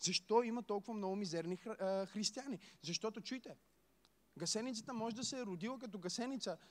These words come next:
но ако не се храни с правилната храна и не е в правилната среда, няма как да се трансформира. О, не знам дали има хора днес на служба.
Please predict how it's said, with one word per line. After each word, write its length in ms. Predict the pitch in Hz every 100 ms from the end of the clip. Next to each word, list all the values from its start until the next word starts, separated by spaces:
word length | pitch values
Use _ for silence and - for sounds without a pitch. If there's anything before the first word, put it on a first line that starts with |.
| -
но 120 | 175
ако 160 | 170 180
не 100 | 175
се 160 | 220
храни 280 | 240 233 262
с 60 | -
правилната 500 | 214 226 254 233 214
храна 340 | 214 180 220 233
и 60 |
не 120 | 190
е 60 | 214
в 40 |
правилната 380 | - 196 233 233
среда, 360 | - 185 196 214 - -
няма 360 | 156 151 143 165
как 220 | 226 220
да 80 | 220
се 140 | 233
трансформира. 580 | - 214 - 170 127 - _ _ _ _ _ _ _ _ _ _ _ _ _ _ _ _ _ _
О, 400 | - 110 110 104 117
не 120 | 120
знам 280 | 127 127 120
дали 160 | 113
има 160 | 110 110
хора 260 | 131 123
днес 260 | 120 131 123
на 60 | 120
служба. 300 | 127 117